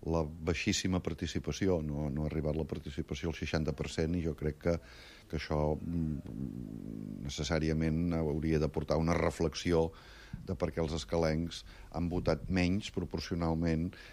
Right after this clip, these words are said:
que, que la resta de, de municipis. Però, repeteixo, tant els resultats, amb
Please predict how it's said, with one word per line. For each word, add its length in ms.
que, 200
que 160
la 80
resta 400
de, 220
de 80
municipis. 760
Però, 160
repeteixo, 560
tant 160
els 160
resultats, 720
amb 80